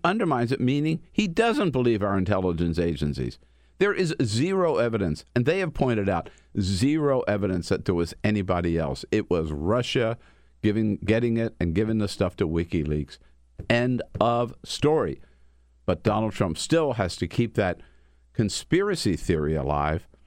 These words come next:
that there was, uh, anybody else, uh, out there. But, but, <laughs>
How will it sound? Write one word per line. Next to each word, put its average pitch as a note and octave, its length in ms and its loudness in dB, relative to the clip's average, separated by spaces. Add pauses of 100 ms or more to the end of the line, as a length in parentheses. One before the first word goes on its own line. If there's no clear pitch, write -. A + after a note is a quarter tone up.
(580)
that A2+ 240 0
there G#2 140 0
was, F2+ 300 -2
uh, D#2+ 240 0
anybody F#2+ 560 0
else, D#2+ 280 -4
uh, C#2+ 200 0 (240)
out F2 220 -2
there. C2+ 200 -2 (220)
But, F#3+ 260 0
but, E3 180 0 (460)
<laughs> - 160 0